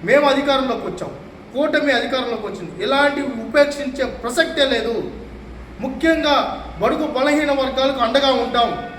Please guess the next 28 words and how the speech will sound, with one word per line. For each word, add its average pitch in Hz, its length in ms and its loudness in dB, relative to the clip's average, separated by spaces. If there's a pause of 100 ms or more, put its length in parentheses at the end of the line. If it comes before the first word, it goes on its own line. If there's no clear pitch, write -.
(540)
తోడుగా 294 380 6 (120)
ఉంటాం, 254 280 -2 (680)
ఇలాంటి 294 300 0 (140)
ఉన్మాదుల్ని 294 580 -2
కఠినంగా 294 440 -2
శిక్షిస్తాం, 269 540 -6
దాంట్లో 226 200 0 (100)
రాజీ 262 260 0
పడే 269 240 2
ప్రసక్తి 220 400 -10
లేదు. 185 160 -6 (380)
ఇప్పటికే 277 380 0 (420)
మేము 240 180 2 (240)
ఎస్పీ 285 260 -4
గారికి 269 280 2
రిక్వెస్ట్ 277 320 -4
చేయడం 220 260 0
జరిగింది, - 260 -4 (480)
ఇలాంటి 285 360 4
వాళ్ళని, 285 300 4 (600)
ఇలాంటి 294 380 4
వాళ్ళ 285 120 6 (100)
మీద 247 140 0 (580)
కేసులు 302 420 4
బుక్ 208 200 -12
చేయాలి. 190 240 -6 (380)
కరుణాకర్ 294 500 -2
రెడ్డి 277 140 -6